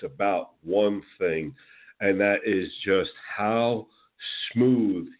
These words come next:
he is, skating, stick handling, pa-, setting things up. Uh,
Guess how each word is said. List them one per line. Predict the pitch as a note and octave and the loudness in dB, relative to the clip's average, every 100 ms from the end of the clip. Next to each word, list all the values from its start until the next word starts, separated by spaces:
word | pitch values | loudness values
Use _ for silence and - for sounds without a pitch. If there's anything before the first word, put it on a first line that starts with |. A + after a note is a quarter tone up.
| _ | _
he | G#2+ G#2+ G#2 G2+ - | -2 -2 -2 -6 -10
is, | G#2+ G2+ E2 C#2+ C#2 - _ _ _ _ - - - | -4 -2 -2 -6 -14 -20 _ _ _ _ -18 -18 -2
skating, | A2+ A2 F#2+ E2+ D2 - - | 2 4 4 0 -6 -12 -8
stick | A#2+ A2+ - | -4 -4 -6
handling, | F#2 E2 D#2 D2+ D2 - - | -8 -8 -10 -12 -14 -20 -10
pa-, | A#2+ A#2 - - | -8 -8 -10 0
setting | A#2+ A#2 G#2+ | 2 2 0
things | G#2 F#2+ E2+ | -2 -4 2
up. | G#2+ F#2 - _ _ _ _ - | 4 4 -2 _ _ _ _ -4
Uh, | F#2 F2 F2 | 0 2 0